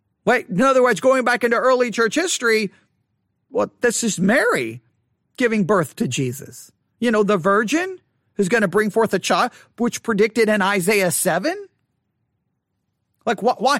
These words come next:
why would you just say, "No, this is the covenant community"? No, uh, why wouldn't you say, "This is Mary"? I mean, she's literally,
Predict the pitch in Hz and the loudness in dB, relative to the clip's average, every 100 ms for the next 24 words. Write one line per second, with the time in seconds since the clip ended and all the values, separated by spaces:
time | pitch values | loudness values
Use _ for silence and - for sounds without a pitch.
0 | - - 285 339 294 302 302 269 - - | -4 0 2 2 2 0 2 0 -2 0
1 | 311 330 311 349 269 233 - - 165 254 | 0 2 2 0 -2 -2 -4 -4 0 0
2 | 359 427 427 - 349 403 480 453 156 120 | 2 0 -2 0 -2 0 0 0 -2 -4
3 | - _ _ _ _ _ _ - 220 240 | -14 _ _ _ _ _ _ -4 -2 0
4 | 226 190 208 269 302 294 285 311 269 269 | 0 2 2 4 2 0 0 0 0 0
5 | 262 233 220 311 415 120 - - _ _ | 0 0 2 2 0 -2 -6 -20 _ _
6 | _ _ _ _ _ _ _ - 269 220 | _ _ _ _ _ _ _ -2 0 0
7 | - 294 226 330 440 415 381 339 | 0 -2 0 0 2 2 2 0